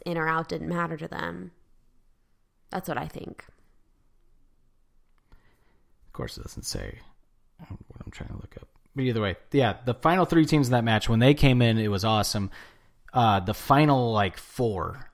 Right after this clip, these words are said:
Speaker 2: which I think it was, wasn't it Pac and Phoenix?
Speaker 1: Yep.
Speaker 2: And Silver and Jungle Boy, right?
Speaker 1: Yep.
Speaker 2: And that final four was awesome.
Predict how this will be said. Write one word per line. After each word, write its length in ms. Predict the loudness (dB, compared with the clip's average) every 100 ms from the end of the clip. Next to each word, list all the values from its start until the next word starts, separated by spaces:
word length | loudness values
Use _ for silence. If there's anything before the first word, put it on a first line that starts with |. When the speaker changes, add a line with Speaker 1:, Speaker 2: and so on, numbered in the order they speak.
| -8
Speaker 2:
which 180 | -6 -2
I 140 | -2
think 400 | -2 -2 -2 0
it 140 | -4 -2
was, 640 | 0 0 0 -2 -6 -10 -14 _ _ _ -8
wasn't 260 | -6 -4 -2
it 80 |
Pac 380 | 0 2 2 0
and 180 | -2 -4
Phoenix? 600 | -4 -2 -2 -4 -6 -6
Speaker 1:
Yep. 200 | -6 -8 _ _ _ _ _ _ _ _ _ _ -10
Speaker 2:
And 160 | -6 -4
Silver 560 | -2 0 0 0 0
and 240 | 0 -2 -2
Jungle 280 | -2 -2
Boy, 200 | -2 -2
right? 280 | 0 0 0
Speaker 1:
Yep. 240 | -2 -6 -8 -20 _ _ _ _ _
Speaker 2:
And 120 | -2 -2
that 160 | 0
final 260 | 0 2 0
four 240 | -2 -2
was 160 | -2 -2
awesome. 460 | 2 2 2 -4